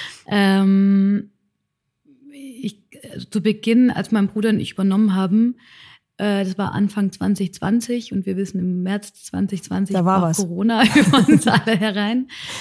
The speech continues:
Speaker 1: Ähm, und der Führungsstil, den mein Bruder und ich haben, ist ein grundsätzlich anderer als der unseres Vaters. Mein Vater ist eher der Patriarch und hat eher patriarchisch geführt,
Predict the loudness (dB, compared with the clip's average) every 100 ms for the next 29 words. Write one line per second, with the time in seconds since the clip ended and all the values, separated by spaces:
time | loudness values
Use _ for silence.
0 | -14 -18 -20 -14 0 2 4 6 6 6
1 | 4 4 0 -4 _ _ _ _ 0 0
2 | 0 -12 -20 _ _ -2 -2 -2 0 0
3 | 0 0 0 0 0 -2 -2 -4 -4 -4
4 | -6 -4 -4 -2 -2 -4 -8 _ -12 -12
5 | -8 0 0 0 -6 -8 -4 -2 -2 -2
6 | -6 -6 -4 -4 -6 -10 -8 -10 -8 -8
7 | -6 -6 -8 -8 -10 -8 -8 -6 -8 -10
8 | -10 -8 -4 -6 -6 -8 -8 -8 -8 -8
9 | -8 -8 -10 -14 -10 -10 -10